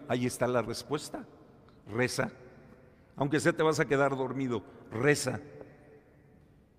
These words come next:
Entonces, lo primero que hay que hacer cuando tenemos preocupaciones, ¿qué es?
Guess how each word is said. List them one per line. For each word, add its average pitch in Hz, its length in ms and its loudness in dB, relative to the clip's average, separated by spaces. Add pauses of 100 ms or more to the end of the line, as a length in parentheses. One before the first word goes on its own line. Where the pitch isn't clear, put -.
(440)
Entonces, 160 220 2
lo 160 100 4
primero 196 380 4
que 208 80 8
hay 208 80 8
que 208 100 2
hacer 202 300 4
cuando 165 240 4
tenemos 185 400 0
preocupaciones, 156 680 -2
¿qué 180 140 4
es? - 260 -4